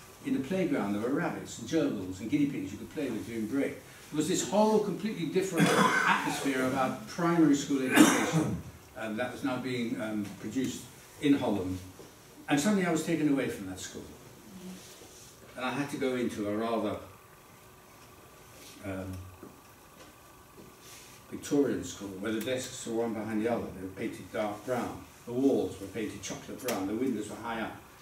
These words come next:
so you could only see the sky through it. But what I remember about that time in the class was that probably, just like we all did when we were kids,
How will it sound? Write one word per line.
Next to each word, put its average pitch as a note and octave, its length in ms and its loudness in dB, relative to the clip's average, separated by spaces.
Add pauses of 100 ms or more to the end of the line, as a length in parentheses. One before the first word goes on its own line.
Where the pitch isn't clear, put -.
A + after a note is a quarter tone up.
(140)
so A2 120 -10
you A2 100 -2
could A2 200 -6
only A#2 140 -2
see - 180 -4
the G#2 80 -4
sky G#2+ 480 -6
through A#2+ 220 -6
it. - 140 -8 (560)
But C3 80 -2
what D#3+ 140 6
I F3 60 6
remember E3 400 6
about - 460 0
that B2+ 220 -2
time C#3+ 440 2
in D3+ 160 6
the B2+ 100 6
class - 500 -2
was A2 280 -2
that B2 160 -6
probably, C#3+ 340 2
just D3 380 2
like D3+ 160 4
we C#3 100 6
all D3+ 160 8
did - 180 -2
when A2 140 0
we G2+ 120 -2
were F#2+ 80 -4
kids, - 420 -2